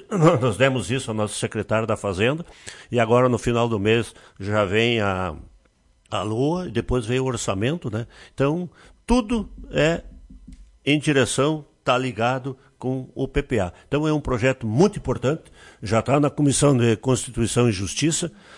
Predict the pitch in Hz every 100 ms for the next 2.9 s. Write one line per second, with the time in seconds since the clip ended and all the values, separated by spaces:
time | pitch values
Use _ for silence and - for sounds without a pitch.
0 | - - 156 117 - 127 127 135 123 117
1 | 135 127 120 110 113 127 - 107 113 117
2 | 98 120 - 104 120 147 180 185 175